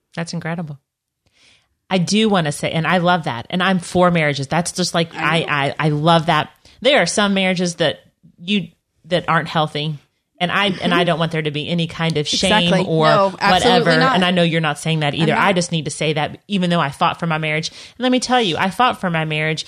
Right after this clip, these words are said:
Speaker 1: because that's, that's what I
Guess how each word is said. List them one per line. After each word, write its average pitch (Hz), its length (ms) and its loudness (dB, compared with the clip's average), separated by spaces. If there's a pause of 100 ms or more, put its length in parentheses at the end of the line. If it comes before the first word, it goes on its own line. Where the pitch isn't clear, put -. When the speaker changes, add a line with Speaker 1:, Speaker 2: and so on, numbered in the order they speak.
(140)
Speaker 1:
because 175 440 -2 (240)
that's, 180 440 -2 (2250)
that's 165 300 -4
what 170 140 0
I - 180 -14